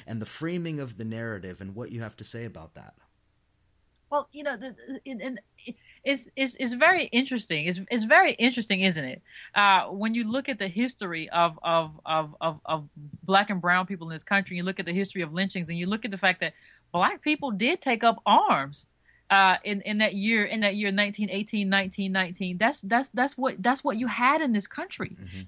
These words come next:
Speaker 2: You had black people who were decided that we're not, we're gonna buy guns. There was a guy who, there was a, there was a guy who, uh,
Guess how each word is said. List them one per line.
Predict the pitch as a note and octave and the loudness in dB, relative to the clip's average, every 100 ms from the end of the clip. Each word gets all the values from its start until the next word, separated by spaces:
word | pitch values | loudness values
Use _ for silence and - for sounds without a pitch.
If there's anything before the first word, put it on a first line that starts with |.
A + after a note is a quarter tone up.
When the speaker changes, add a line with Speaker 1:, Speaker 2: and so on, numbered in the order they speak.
| - | -6
Speaker 2:
You | A3+ C4 | 0 4
had | A#3+ A3+ G3 | 6 6 4
black | G#3 A#3 - | 2 2 2
people | C#4 C4+ B3 | -4 -2 -2
who | A#3 | 0
were | A3 | 0
decided | F#3+ F#3 G#3+ G#3+ F#3+ | -2 4 6 6 4
that | F3+ | 2
we're | F#3 C4 | 2 2
not, | B3 G3+ F#3+ | 2 2 2
we're | A3+ | 0
gonna | A#3+ G#3+ | 2 2
buy | D#3 F#3+ A3 B3 | 4 6 6 6
guns. | F#3+ F3+ F3+ | 2 0 2
There | G3+ | 0
was | G3+ | 0
a | F#3 | 2
guy | G#3 A#3+ | 4 4
who, | A#3+ G#3 F3 | 4 -2 -2
there | G3 | -2
was | G3 F3+ | -2 -2
a, | E3+ D#3 - _ _ _ _ - | -2 -4 -14 _ _ _ _ -6
there | F#3+ G3 | 0 0
was | F#3 | 0
a | |
guy | F3 G3+ A3+ | 4 6 6
who, | A3+ | 2
uh, | F3+ E3 D#3 | 0 2 2